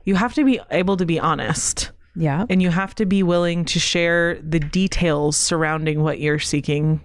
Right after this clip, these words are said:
Speaker 1: counsel over.
Speaker 2: Yeah.
Speaker 1: Um, 'cause it, and sometimes it is innocent enough. Sometimes there is a concealment. Like,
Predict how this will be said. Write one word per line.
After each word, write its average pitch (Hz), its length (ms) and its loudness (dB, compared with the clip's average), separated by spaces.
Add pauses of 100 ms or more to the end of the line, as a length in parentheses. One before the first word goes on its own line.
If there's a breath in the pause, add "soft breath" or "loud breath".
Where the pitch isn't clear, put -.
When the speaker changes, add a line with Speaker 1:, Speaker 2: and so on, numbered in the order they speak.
Speaker 1:
counsel 208 400 0
over. 131 400 -2 (200 loud breath)
Speaker 2:
Yeah. 156 300 -2
Speaker 1:
Um, 170 400 -2
'cause 180 220 0
it, - 240 -2
and 190 180 0
sometimes 269 460 2
it 240 100 2
is 247 160 0
innocent 208 420 0
enough. 202 300 0
Sometimes 214 420 0
there 165 140 0
is 185 220 0
a 196 40 -2
concealment. 156 680 -2
Like, 156 300 -2